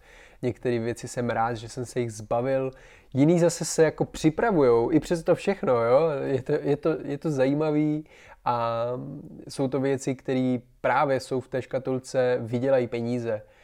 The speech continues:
A vydělají peníze i bez toho, aniž bych tady musel šílet v nějakých jako brutálních skladnických zápřahách a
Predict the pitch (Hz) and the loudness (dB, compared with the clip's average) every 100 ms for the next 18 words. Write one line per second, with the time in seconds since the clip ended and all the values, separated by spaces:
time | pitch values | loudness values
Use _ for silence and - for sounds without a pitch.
0 | - - _ - 117 113 110 120 123 120 | -20 -20 _ -4 -2 -2 -2 -2 0 0
1 | 120 120 120 117 120 120 120 120 - - | -2 -2 -2 0 0 0 -2 -4 -8 -6
2 | 131 117 123 - - 123 123 123 117 110 | -4 0 -2 -2 -4 0 2 0 -2 -6
3 | 120 - 127 120 120 - 120 117 - 123 | -8 -4 -4 -4 -4 -4 -6 -6 -8 -4
4 | 113 110 113 110 117 - 117 123 107 113 | -4 -4 -8 -8 -16 -16 -10 -10 -8 -10
5 | - 120 113 117 - 120 110 110 - 127 | -6 -4 -4 -8 -10 -10 -8 -8 -8 -6
6 | 117 113 - 127 107 110 110 - 113 107 | -4 -4 -6 -10 -8 -8 -10 -10 -6 -6